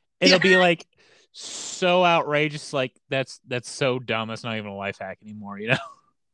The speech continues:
Speaker 2: Yeah, or, like, it's so obvious, like, you're like, "That's definitely not a life hack."
Speaker 1: That, that seems more work than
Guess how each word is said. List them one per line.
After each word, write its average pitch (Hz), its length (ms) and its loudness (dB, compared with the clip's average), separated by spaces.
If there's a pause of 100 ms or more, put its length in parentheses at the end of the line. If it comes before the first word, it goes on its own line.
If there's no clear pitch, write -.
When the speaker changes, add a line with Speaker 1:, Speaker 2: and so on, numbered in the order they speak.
(140)
Speaker 2:
Yeah, 165 280 6
or, 170 240 6
like, 151 380 4
it's 160 220 2
so 160 260 4
obvious, 143 500 2
like, 127 300 2
you're 131 140 4
like, 113 240 0
"That's 131 400 0
definitely 120 520 0
not 113 360 2 (400)
a 117 100 4
life 110 320 2
hack." 95 260 2 (680)
Speaker 1:
That, 113 220 4 (100)
that - 180 0
seems 127 300 -6
more 117 220 -2
work 104 400 -4
than 98 260 -10